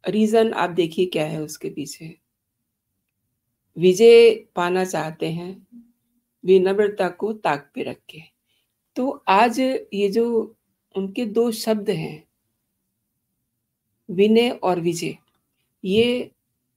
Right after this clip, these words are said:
देश और दुनिया के लिए बहुत बड़ा सबक है। दोस्तों, प्रधानमंत्री नरेंद्र मोदी ने अपने भाषण में बहुत सारी ऐसे बातें कही हैं,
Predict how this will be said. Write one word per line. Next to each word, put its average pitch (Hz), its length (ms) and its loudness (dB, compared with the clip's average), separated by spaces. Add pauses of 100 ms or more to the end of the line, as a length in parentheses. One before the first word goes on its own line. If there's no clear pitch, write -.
(720)
देश 185 480 0 (100)
और 175 80 -8
दुनिया 175 360 -4
के 185 140 -10
लिए 180 200 -6
बहुत 170 400 -10
बड़ा 143 160 -14
सबक - 440 -18
है। - 100 -20 (1500)
दोस्तों, 247 460 0 (1500)
प्रधानमंत्री 190 640 0
नरेंद्र 180 380 0
मोदी 165 260 -2
ने 160 120 -2
अपने 220 360 -4
भाषण 202 480 -4
में 226 160 -4
बहुत 185 300 -4
सारी 220 300 0
ऐसे 160 240 -2
बातें - 320 -8
कही - 280 -14
हैं, - 180 -20